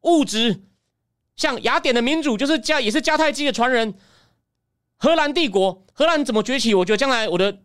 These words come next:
正经智库会有一本书，可能要讲，可能要讲两个月。那本书有五百页，那是很厚的经济史，很难读。全世界最有名的西方经济史专家写的。哦，以后，以后再讲。荷兰还有英国，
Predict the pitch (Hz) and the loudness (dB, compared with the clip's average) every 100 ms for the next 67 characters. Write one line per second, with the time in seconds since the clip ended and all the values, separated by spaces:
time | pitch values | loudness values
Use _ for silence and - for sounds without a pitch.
0 | _ - 262 254 240 226 254 190 262 254 | _ -2 0 2 0 2 2 2 2 2
1 | 196 208 165 226 208 - - _ _ _ | 2 0 -2 -2 -2 -6 -20 _ _ _
2 | 220 294 320 202 170 - - _ _ _ | 0 2 0 -2 -4 -8 -16 _ _ _
3 | - 320 277 220 175 196 302 294 302 - | 0 0 2 0 2 2 2 2 0 2
4 | 294 226 262 220 208 269 208 247 277 285 | 0 0 -2 -2 0 -2 -2 -2 -2 -2
5 | 208 180 294 220 247 254 262 180 185 175 | -2 0 2 2 -2 -2 -2 -2 0 -2
6 | 226 185 170 - - _ _ _ _ _ | 0 0 -2 -4 -20 _ _ _ _ _
7 | _ _ _ - - 254 311 311 302 196 | _ _ _ -6 -2 2 0 2 2 2
8 | 208 208 156 _ _ - 285 277 269 277 | 0 0 -2 _ _ -4 0 0 2 0
9 | 208 226 226 233 214 151 147 139 220 185 | 0 0 0 0 0 -2 -4 -2 -2 2
10 | 254 254 175 269 262 214 165 123 _ _ | 0 2 2 0 0 -2 -4 -6 _ _
11 | _ _ _ 269 302 247 202 269 190 - | _ _ _ 0 2 0 0 0 0 -2
12 | - 311 233 208 202 | 0 2 4 2 2